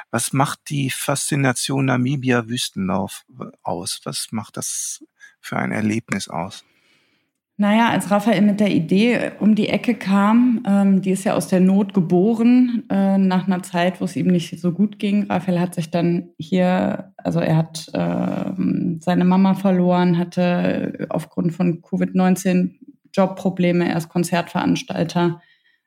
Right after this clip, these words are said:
Speaker 2: äh, hatte gesundheitliche Probleme und ist dann, das war alles innerhalb von einer kurzen Zeit, von einem kurzen Zeitraum. Und er hat sich dann erstmal nach Frankreich verabschiedet in, mit einem Wohnmobil und hat gesagt, so, ich muss jetzt mal raus, ich muss mich mal sammeln.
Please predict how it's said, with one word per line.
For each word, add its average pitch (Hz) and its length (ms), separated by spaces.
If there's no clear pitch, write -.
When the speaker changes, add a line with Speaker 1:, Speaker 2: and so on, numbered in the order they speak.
Speaker 2:
äh, 175 340
hatte 208 220
gesundheitliche 214 680
Probleme 185 640
und 180 440
ist - 320
dann, 175 460
das - 280
war 170 140
alles 180 240
innerhalb 175 320
von 175 120
einer 170 120
kurzen 196 360
Zeit, 196 400
von - 160
einem 170 120
kurzen 180 320
Zeitraum. 185 580
Und 180 380
er 196 120
hat 202 100
sich 196 140
dann 180 160
erstmal 185 380
nach 190 220
Frankreich 196 460
verabschiedet 202 680
in, 185 520
mit - 200
einem 180 180
Wohnmobil 214 680
und 180 120
hat 190 140
gesagt, 180 280
so, 185 80
ich 180 160
muss 190 140
jetzt 196 180
mal 180 120
raus, 170 340
ich 175 140
muss 196 140
mich 180 160
mal 180 120
sammeln. 214 460